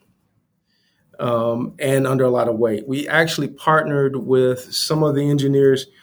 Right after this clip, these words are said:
who design heavy truck tires, like semi trucks and eighteen wheelers. Some of that technology is in that particular tire line.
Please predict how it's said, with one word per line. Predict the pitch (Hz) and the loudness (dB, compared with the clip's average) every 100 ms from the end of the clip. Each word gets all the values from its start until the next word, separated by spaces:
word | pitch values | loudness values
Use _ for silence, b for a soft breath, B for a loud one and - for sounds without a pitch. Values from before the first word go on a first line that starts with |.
| b _ | b _
who | 160 | 2
design | 147 139 139 131 127 - _ _ | 2 2 2 2 -2 -6 _ _
heavy | - 156 143 | -2 0 0
truck | - 139 - | 2 2 2
tires, | 110 101 104 | -4 -2 -4
like | 110 107 | -6 -6
semi | - 143 135 123 | -8 -4 0 0
trucks | 123 - 123 113 | 0 -2 -2 -2
and | |
eighteen | 123 120 123 120 | -4 -4 -4 -4
wheelers. | 120 123 123 B B B | -4 -4 -4 B B B
Some | - - 170 | -4 0 4
of | |
that | 160 160 | 4 2
technology | - 143 143 131 120 | 0 0 0 -2 -2
is | 113 - - | -6 -8 -4
in | 143 139 117 | 0 0 0
that | 127 123 131 - | 0 0 0 -4
particular | - - 127 - 123 120 113 - _ _ | -12 -6 -6 -4 -2 -2 -2 -8 _ _
tire | - 127 110 | 0 2 2
line. | 98 101 104 | -2 -6 -8